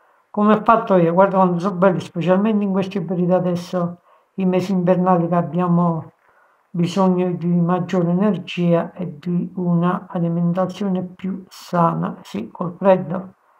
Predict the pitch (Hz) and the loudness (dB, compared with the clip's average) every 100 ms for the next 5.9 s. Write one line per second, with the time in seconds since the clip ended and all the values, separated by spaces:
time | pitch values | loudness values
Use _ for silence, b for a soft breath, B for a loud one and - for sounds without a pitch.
0 | _ _ - 175 175 170 180 175 175 - | _ _ -6 0 0 0 0 0 0 -2
1 | - - 190 214 214 - 190 180 165 - | -10 -6 0 2 2 0 -2 -2 -4 -8
2 | - 156 165 185 _ _ _ _ - _ | -10 -8 -8 -12 _ _ _ _ -20 _
3 | _ b b b b b - 196 165 165 | _ b b b b b 4 6 6 4
4 | 247 - 196 190 214 202 170 175 175 180 | -4 -2 -2 0 2 2 0 0 2 4
5 | 208 - 180 165 165 170 190 - | 2 0 -4 -4 -2 0 0 -2